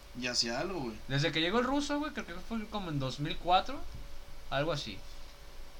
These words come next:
Speaker 2: Pero yo, a mí, ahorita comparando ese tipo de, de equipos, creo que es como un Toluca, güey, que siempre ha tenido buen-, buenos jugadores.
Speaker 1: Yo me voy más por Cruz Azul
Speaker 2: Y, y,
Speaker 1: porque
Speaker 2: y
Speaker 1: queda
Speaker 2: siempre
Speaker 1: muy bajo.
Speaker 2: pierden, güey.
Speaker 1: Es que Cruz Azul siempre ha tenido mucho más jugadores buenos, güey, y pierden, güey.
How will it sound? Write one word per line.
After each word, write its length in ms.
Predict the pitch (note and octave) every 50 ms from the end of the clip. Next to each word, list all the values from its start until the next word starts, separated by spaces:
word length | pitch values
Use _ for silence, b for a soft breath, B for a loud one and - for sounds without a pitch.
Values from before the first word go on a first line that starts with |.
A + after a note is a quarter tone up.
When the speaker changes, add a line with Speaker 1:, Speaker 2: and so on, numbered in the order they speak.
| - - - - -
Speaker 2:
Pero 140 | - D#3+ D#3+
yo, 180 | E3 F3 G3 F3
a 80 | F3 F3+
mí, 120 | G3 G#3
ahorita 380 | - D3+ C#3+ D3+ D#3 E3 D#3+ A3 G#3 E3 C#3+ C#3+ - -
comparando 480 | - C3+ B2 A2+ B2 B2 B2+ C#3 D3+ D#3+
ese 100 | D3 D#3
tipo 260 | - - - - E3+ E3
de, 320 | D#3+ B2+ A2+ G#2 G2 F#2 - - - - - - - - - B2+ A#2
de 60 | A#2
equipos, 360 | A2+ - B2 B2+ C3+ E3+ D3
creo 140 | - D3+ D3
que 60 | D#3+
es 60 | D3
como 220 | - - D#3+ D3+ C#3+
un 140 | C#3+ C#3+ C#3+
Toluca, 400 | E3 C#3 A#2+ A2+ G#2+ - G#2 G2+
güey, 140 | G2 F#2+ -
que 80 | - -
siempre 240 | - C3+ C#3 D#3 F3+
ha 40 |
tenido 260 | - D#3+ D#3+ E3+ F3+ E3
buen-, 260 | D3+ E3 E3 D#3+ C#3+
buenos 240 | D#3 D#3 E3+ F3 -
jugadores. 440 | - C#3+ B2+ B2 C3 D3 F3 A3+ C4+ - - - - - - - - - - - - - - - - C3+
Speaker 1:
Yo 120 | C3 C#3 D3+
me 60 | E3+
voy 160 | E3+ E3+ E3+
más 140 | E3 E3+ E3+
por 160 | - F3+ F3+ D#3+
Cruz 120 | D#3 C#3 C3
Azul 100 | C3 C#3+
Speaker 2:
Y, 20 |
y, 40 | C#3+
Speaker 1:
porque 280 | C#3 D3+ C#3 - D3+ C#3+
Speaker 2:
y 40 |
Speaker 1:
queda 160 | C#3 C#3 C3+ C#3
Speaker 2:
siempre 240 | D3 D3 D3+ E3
Speaker 1:
muy 100 | D#3 D#3
bajo. 100 | C#3+ B2+ A#2+
Speaker 2:
pierden, 180 | A#2 A#2 A2+ A2
güey. 120 | G#2 G2 G2 - - - - - - - - - - - - - - - - - - - - - - - - C#3+
Speaker 1:
Es 100 | C#3+ C#3+
que 80 | -
Cruz 160 | D3+ E3+ E3+ D#3
Azul 160 | D3+ D3+ D3+
siempre 260 | D3+ E3+ D#3+ D3+ E3+
ha 20 | D3
tenido 240 | D3+ C#3+ C#3+ D3+ D#3+
mucho 260 | D#3 D3+ C3 C3+ B2+
más 180 | B2 B2+ C3+ C3
jugadores 380 | - C3+ B2 A#2+ C3 C3+ C3+
buenos, 320 | C3+ C3+ C#3 C#3+ D3 D#3 D#3 D#3+
güey, 100 | F3 G3 G#3+ - - - - - - - -
y 60 | A2+
pierden, 480 | - - B2+ A#2+ A#2+ B2 C#3 C#3+ C3+ A#2+
güey. 160 | A#2 A2+